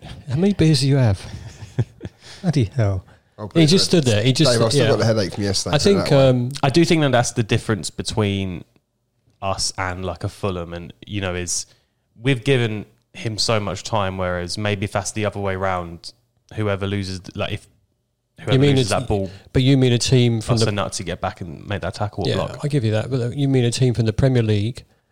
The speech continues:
Speaker 1: who have spent millions of pounds keeping their squad together against us, you know?
Speaker 3: Yeah, but
Speaker 1: The, the
Speaker 3: you're
Speaker 1: class
Speaker 3: saying
Speaker 1: was
Speaker 3: that
Speaker 1: there.
Speaker 3: when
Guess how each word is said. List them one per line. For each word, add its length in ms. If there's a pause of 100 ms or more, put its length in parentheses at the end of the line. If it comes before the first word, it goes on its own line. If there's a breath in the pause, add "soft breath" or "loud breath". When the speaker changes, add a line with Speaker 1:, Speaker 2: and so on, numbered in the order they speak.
(220)
Speaker 1:
who 460
have 160
spent 480 (200)
millions 500
of 100
pounds 340
keeping 280
their 120
squad 300
together 460 (760)
against 640
us, 400 (440)
you 80
know? 260 (300)
Speaker 3:
Yeah, 140
but 100
Speaker 1:
The, 60
the 80
Speaker 3:
you're 140
Speaker 1:
class 260
Speaker 3:
saying 140
Speaker 1:
was 100
Speaker 3:
that 120
Speaker 1:
there. 160
Speaker 3:
when 220